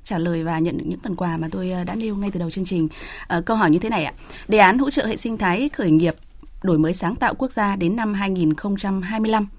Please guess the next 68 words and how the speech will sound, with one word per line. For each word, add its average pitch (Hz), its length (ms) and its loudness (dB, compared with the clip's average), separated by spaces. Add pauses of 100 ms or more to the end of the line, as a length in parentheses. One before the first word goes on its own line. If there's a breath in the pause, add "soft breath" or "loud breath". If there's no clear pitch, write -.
(280 loud breath)
đặt 208 220 2
mục 208 220 2
tiêu 240 220 2
là 208 120 2
có 220 100 -6
thể 170 220 -4 (220 loud breath)
hỗ 254 180 0
trợ 277 320 2
cho 214 180 -2
bao 226 220 2
nhiêu 226 220 0
doanh 220 260 0
nghiệp 190 180 6 (460)
khởi 175 180 4
nghiệp 165 220 2
đổi 160 100 -2
mới 160 100 -2
sáng 185 160 -6
tạo? - 200 -6 (420)
Vâng, 180 160 0
tôi 185 100 -4
xin 180 200 0
được, 160 120 0
ờ, 151 140 -4
nhấn 160 200 2
mạnh 226 160 -2
là 170 80 -4
bao 196 140 0
nhiêu 226 220 0
doanh 220 200 0
nghiệp 208 220 2
đấy 180 100 -4
ạ. - 40 -12 (300 loud breath)
Và 185 100 0
xin 220 140 -2
được 190 60 0
nhắc 262 180 -2
lại 254 160 0
rất 277 140 -4
cụ - 120 -6
thể 156 160 -2
như 165 100 0
thế 180 80 -6
này. 208 180 -6 (280 loud breath)
Đề 190 100 2
án 180 160 4
hỗ 254 120 -4
trợ - 200 -2
hệ 214 100 -4
sinh 220 160 -8
thái 185 220 -4
khởi 185 220 -4
nghiệp 160 220 2 (260)
quốc 254 180 -6
gia, 202 340 -2 (680 soft breath)
ờ, 180 160 -2
đến 175 200 4
năm 240 160 0
hai 220 140 -2
nghìn 180 240 2
không 202 220 -2
trăm 196 220 -2
hai 214 120 -4
mươi 220 100 0
lăm 214 200 0 (140)
đặt 202 200 -2
mục 196 180 2
tiêu 233 240 2